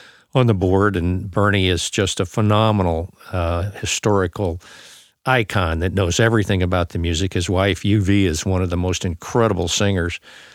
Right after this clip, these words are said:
So we have a whole host of really premier artists that are going to do a big show, uh, that, uh, Spectrum Reach will be presenting to the public. Well, not necessarily bu-, to the public, but the advertising community and business community in October.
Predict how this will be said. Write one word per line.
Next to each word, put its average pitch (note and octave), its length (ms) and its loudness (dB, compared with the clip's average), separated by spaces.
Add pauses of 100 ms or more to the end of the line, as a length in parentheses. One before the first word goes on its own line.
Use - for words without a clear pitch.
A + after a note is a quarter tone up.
(120)
So - 140 -4
we G#2+ 160 4
have A#2+ 200 2
a F#2+ 140 4
whole C3 340 2
host A#2+ 420 0
of F2+ 200 -2 (440)
really C3 220 4
premier A2+ 460 4
artists G2 500 0
that F2 140 -2
are F2+ 40 -2
going F#2 340 0
to G2 100 -2
do F2+ 280 0
a E2+ 120 -2
big G#2 320 -4
show, G2 580 0 (480)
uh, F#2+ 360 -2
that, - 380 -4
uh, F2+ 360 0 (400)
Spectrum G2+ 480 0
Reach G2 340 0
will F2 200 0
be F2+ 280 0
presenting F2+ 580 -2
to F#2 140 -4
the D#2 100 -4
public. G2 560 -4
Well, G2+ 120 -2
not A2 240 0
necessarily G2+ 440 0
bu-, E2+ 220 -2 (160)
to - 100 -6
the - 20 -8
public, F2 300 -4
but F#2+ 100 -20
the E2 180 -8
advertising G#2 560 2
community F#2 500 0
and E2+ 120 -2
business F#2+ 320 0
community E2+ 420 -4
in F2 100 -4
October. F2 600 -6